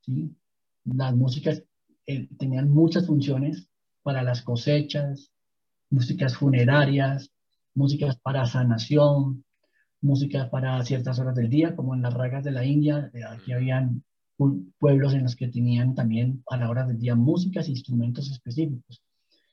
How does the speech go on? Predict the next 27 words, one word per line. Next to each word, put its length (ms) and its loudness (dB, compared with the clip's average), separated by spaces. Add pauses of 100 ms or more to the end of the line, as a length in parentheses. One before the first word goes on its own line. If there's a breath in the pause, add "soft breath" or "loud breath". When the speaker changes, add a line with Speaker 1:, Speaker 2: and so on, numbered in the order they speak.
(140)
Speaker 1:
Y 60 4
Speaker 2:
Sí. 20 6
Speaker 1:
lo 100 6
mismo 240 8
en 40 8
las 100 6
ceremonias. 600 6 (840)
Eh, 560 2 (380)
eh, 380 -4 (180)
yo 260 4
por 120 6
lo 80 8
menos 240 6
soy 300 0
más, 520 2
ah, 320 -6
acucioso, 500 0
más, 240 0
eh, 580 -18 (220)
inquieto, 500 2
más, 460 0
eh, 480 -2 (320)
curioso 440 4
con 160 -4
esos 220 -6
temas, 280 0
porque 520 -6